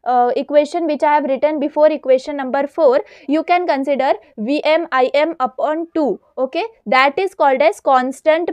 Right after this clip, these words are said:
power component. If you want, you can write V M I M upon two is constant power component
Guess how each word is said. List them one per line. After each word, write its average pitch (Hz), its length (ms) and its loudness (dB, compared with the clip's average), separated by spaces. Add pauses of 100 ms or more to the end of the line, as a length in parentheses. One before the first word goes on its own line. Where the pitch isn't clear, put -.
power 262 460 0
component. 233 720 -2
If 254 160 -6
you 302 120 0
want, 285 260 2
you 277 100 0
can 269 160 -4
write 220 260 -4 (560)
V 285 200 -2
M 311 240 4
I 269 140 4
M 294 220 0
upon 277 380 0
two 320 140 -2 (100)
is 311 300 0 (180)
constant 294 560 0
power 262 340 4
component 254 600 -2